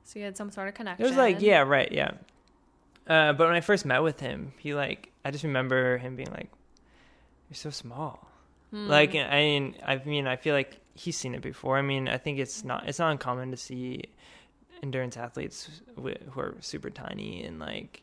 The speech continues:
Speaker 1: Right.
Speaker 2: like, to the point, I shouldn't say super ti-, but, like, to the point where it's, like, like, you see
Speaker 1: Unhealthy?
Speaker 2: bones, like, it's
Speaker 1: Yeah.
Speaker 2: unhealthy, like
Speaker 1: Do you feel like,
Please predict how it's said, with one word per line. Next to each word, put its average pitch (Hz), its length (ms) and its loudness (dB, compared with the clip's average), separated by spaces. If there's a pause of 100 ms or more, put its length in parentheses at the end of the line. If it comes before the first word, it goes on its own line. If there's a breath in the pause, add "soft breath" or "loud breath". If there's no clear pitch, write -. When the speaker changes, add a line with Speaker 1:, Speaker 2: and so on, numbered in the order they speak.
(120)
Speaker 1:
Right. 196 260 -14 (280)
Speaker 2:
like, 135 340 2 (320)
to 180 100 0
the 175 80 2
point, - 300 -4 (120)
I 156 60 -4
shouldn't 156 200 -4
say 143 80 -6
super 127 200 -8
ti-, - 120 -12
but, 151 120 2
like, 143 200 2
to 156 80 -4
the 151 80 2
point 151 240 -4
where 131 300 0
it's, - 240 -8
like, 127 380 -8 (1040 soft breath)
like, 180 160 -8
you 180 160 -6
see - 160 -2
Speaker 1:
Unhealthy? 135 100 -2
Speaker 2:
bones, 131 380 2
like, 127 160 -2
it's - 100 -10
Speaker 1:
Yeah. 180 140 -2
Speaker 2:
unhealthy, 143 440 0
like - 400 -8
Speaker 1:
Do 220 100 -2
you 214 120 0
feel 202 260 0
like, 180 360 -4